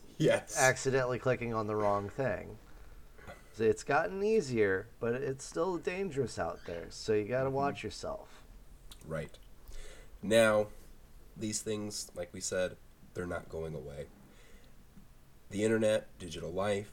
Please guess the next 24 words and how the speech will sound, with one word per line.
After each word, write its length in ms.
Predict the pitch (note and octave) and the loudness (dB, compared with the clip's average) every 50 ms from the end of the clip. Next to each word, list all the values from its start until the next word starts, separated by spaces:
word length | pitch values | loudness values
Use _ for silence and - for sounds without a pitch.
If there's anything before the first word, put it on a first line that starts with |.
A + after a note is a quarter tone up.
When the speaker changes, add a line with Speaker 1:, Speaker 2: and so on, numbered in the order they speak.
| - | -16
Speaker 1:
digital 300 | - D2+ D2+ - - C2 | -16 -14 -14 -12 -12 -12
culture, 640 | - - - A2 G#2+ G2+ - - G#2 G2 F#2 F#2 F#2+ - - - - - - - - - | -12 -8 -6 -6 -4 -4 -4 -4 -4 -4 -4 -4 -8 -12 -18 -20 -20 -20 -20 -20 -14 -6
they're 140 | - G#2 G2+ F#2+ - | -4 -4 -4 -4 -6
just 340 | - - G2+ F#2+ - - - | -4 -4 -2 0 -2 -2 -2
going 260 | G2 G2 G2 F#2+ F#2 | 0 0 0 0 -2
to 60 | F#2+ | -6
become 400 | F#2 F#2+ - - F#2+ F2 E2 - - - | -8 -10 -8 -6 -6 -6 -6 -6 -8 -6
even 300 | F#2+ G2+ F#2 - F#2 F#2 | -6 -6 -4 -6 -6 -4
more 240 | F#2+ F2 F2 F2 | -2 -2 -2 -2
ingrained 680 | - - - D#2 - F#2 F2+ F2+ F#2 F2 E2+ D#2+ D#2 - - | -2 -6 -8 -6 -2 0 0 0 0 -2 -4 -6 -8 -10 -8
in 160 | - F#2 F2 | -6 -4 -2
our 120 | E2 E2+ | -2 -4
daily 320 | D#2+ E2 E2 D#2+ D2+ D2 D2+ | -4 -4 -6 -6 -6 -8 -6
lives 640 | D#2 E2 F2 F#2+ F2+ E2 D#2 D2+ D#2 - - - - - - - - | -4 -2 -2 0 0 -2 -4 -6 -6 -6 -8 -8 -8 -14 -20 -14 -8
and 320 | E2 E2+ E2 E2 E2 E2+ | -6 -4 -4 -4 -4 -6
making 340 | F2 F2+ F2 - - F#2+ E2 | -6 -8 -8 -8 -10 -10 -8
it 140 | E2 D#2 - - - | -8 -8 -8 -10 -6
ever 280 | - F#2 F2+ E2+ F#2 F#2 | -6 -6 -4 -4 -4 -4
more 220 | F2+ E2+ E2+ E2 | -4 -2 -4 -4
necessary 640 | E2 F2 F2 F2+ - - F2 - - F2 D#2+ D#2+ D#2 | -4 -4 -4 -6 -6 -8 -8 -8 -6 -6 -6 -6 -6
to 180 | D#2 - - F2+ | -8 -10 -14 -14
learn 300 | E2+ D#2+ F2 F#2 F#2+ F2+ | -10 -6 -4 -4 -2 -4
about 400 | E2 D2+ D#2 D#2 D#2 D2+ - - | -4 -6 -6 -8 -8 -10 -10 -12
them. 160 | - A1+ | -16 -16